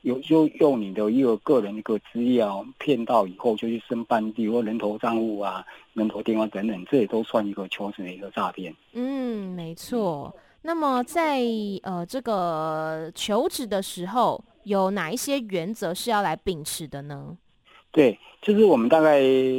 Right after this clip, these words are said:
Speaker 1: 提供几个哦，就是一个原则跟，跟一个要注意的事项。首先呢，就是有三个原则要去注意。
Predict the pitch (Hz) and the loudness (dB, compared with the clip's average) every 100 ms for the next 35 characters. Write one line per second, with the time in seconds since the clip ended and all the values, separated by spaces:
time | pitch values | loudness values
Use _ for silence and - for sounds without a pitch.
0 | 127 - 135 127 151 - 110 101 104 104 | -4 -4 -4 2 4 4 0 -6 -4 -4
1 | 120 135 139 123 117 110 113 131 - 98 | -4 -2 -2 0 0 0 2 2 0 -4
2 | 98 120 120 120 120 123 131 123 123 113 | -2 -2 0 0 -2 -4 -2 0 0 0
3 | 113 120 113 - 120 107 95 - 117 110 | 0 0 -2 -2 0 0 -4 -6 -4 -2
4 | 107 104 123 160 175 302 160 156 120 101 | -2 -2 0 4 6 6 4 2 2 0
5 | - 131 113 104 110 120 98 95 120 110 | 0 2 0 0 -2 -4 -6 -6 -6 -6
6 | 110 - 104 104 | -6 -6 -6 -6